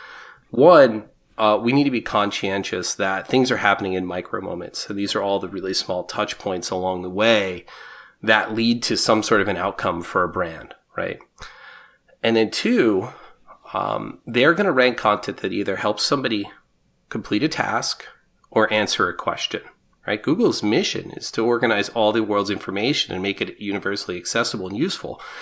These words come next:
So we wanna really play to that. And so by taking these different question types or questions and all the variants on them and then creating a single answer that satisfies all of them and then publishing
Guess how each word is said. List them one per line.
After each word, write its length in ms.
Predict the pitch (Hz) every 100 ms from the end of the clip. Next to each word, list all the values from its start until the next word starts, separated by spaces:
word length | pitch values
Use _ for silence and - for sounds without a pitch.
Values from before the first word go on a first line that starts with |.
| - -
So 160 | - 117
we 80 | 147
wanna 160 | 170
really 240 | 135 139 110
play 380 | - 120 117
to 100 | 104
that. 340 | 90 90 82 - - - -
And 180 | - 110
so 220 | - 113
by 180 | 110 110 - - - - - _
taking 280 | 143 147 151
these 180 | 135
different 360 | 131 120 117 -
question 400 | - 110 - 110
types 520 | 117 101 95 - - - - -
or 140 | 101
questions 640 | - 117 110 - 98 95
and 180 | - 101
all 160 | 101 113
the 80 | 110
variants 420 | 101 101 98 -
on 120 | 98
them 120 | 92
and 140 | 92 98
then 100 | 98
creating 320 | - 104 98
a 80 | 90
single 880 | - - - 139 143 117 98 95 - _ _ _ -
answer 680 | 113 165 208 - - - - - _ _ _ _ _ _ _ _ -
that 220 | 113 113
satisfies 600 | - 135 156 - 110 101
all 300 | - 123 -
of 140 | 127 98
them 320 | 90 90 104 -
and 160 | 110
then 160 | 113 113 - - - _
publishing 840 | - 143 165 170 - 101 92 110